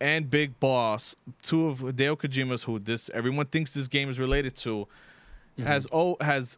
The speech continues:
Speaker 1: o-, uh, Big Boss has always had an eye patch, and then in Metal Gear
Speaker 2: Yes.
Speaker 1: Solid four, um, he has, uh, Solid Snake ends up having this, this, this mechanical, uh, eye patch thing that he uses on the same
Speaker 2: Right.
Speaker 1: eye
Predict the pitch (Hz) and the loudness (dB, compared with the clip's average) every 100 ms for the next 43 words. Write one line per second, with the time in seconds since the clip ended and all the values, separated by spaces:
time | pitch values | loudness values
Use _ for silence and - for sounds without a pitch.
0 | - 143 147 127 123 170 175 170 156 135 | -4 0 2 2 0 2 0 2 0 2
1 | 143 147 143 131 - 127 135 - 104 76 | 2 2 2 0 0 0 0 0 -2 -2
2 | - - 123 131 147 143 147 160 143 147 | -8 -6 -2 0 0 0 0 0 0 -2
3 | - 143 135 - 160 151 135 127 117 - | 2 2 2 -2 0 2 2 0 -2 0
4 | 127 123 131 139 131 123 120 - 120 113 | 0 0 -2 0 2 0 -2 -2 0 0
5 | - 135 135 - 139 131 - _ 131 131 | 0 0 0 -2 -4 -4 -6 _ -4 -2
6 | 127 - 131 123 123 120 117 - - 110 | -4 0 0 0 -4 -2 -2 -2 -4 -4
7 | - - 107 - 117 - 131 131 131 127 | -6 -8 -8 -6 -8 -4 -4 -2 -4 -4
8 | 120 104 - 120 117 110 98 - 117 117 | -4 -6 -4 -2 0 -2 -6 -4 -2 -2
9 | - 113 107 - - 113 107 104 110 107 | 0 -2 -2 -4 -2 -2 0 -2 -2 -6
10 | 101 - - - 156 208 185 190 165 151 | -6 -10 -18 -2 2 2 2 2 0 2
11 | 156 147 120 107 110 | 2 4 2 0 -4